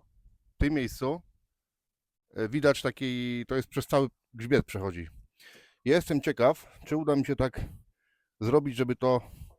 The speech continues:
wyciągnąć. On będzie mi tutaj jeszcze troszkę, e, się ślizgał. Ślizgał? Chyba już to prze-, nie, jeszcze nie przeciąłem. Niestety takie było jego przeznaczenie, że skończy w mojej wędzarni.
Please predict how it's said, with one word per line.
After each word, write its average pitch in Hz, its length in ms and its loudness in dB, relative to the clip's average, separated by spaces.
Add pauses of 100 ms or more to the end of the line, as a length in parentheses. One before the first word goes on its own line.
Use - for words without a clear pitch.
(440)
wyciągnąć. 101 600 -4
On 131 120 -4
będzie 135 200 -2
mi 127 100 -2
tutaj 120 220 -6
jeszcze 117 180 -6
troszkę, 117 400 -6 (2000)
e, 113 240 0
się 110 160 -6
ślizgał. 151 580 0 (220)
Ślizgał? 147 500 -6 (1040)
Chyba 104 180 -10
już 104 140 -10
to 101 80 -16
prze-, - 180 -20
nie, 110 120 -10
jeszcze 95 300 -8
nie 95 80 -12
przeciąłem. 98 400 -16 (1400)
Niestety 123 420 -2
takie 127 280 0
było 117 200 0
jego 113 180 -2
przeznaczenie, 113 640 -4 (260)
że 104 280 -2
skończy 107 520 -8
w 107 100 -20
mojej 98 320 -6
wędzarni. 92 480 -6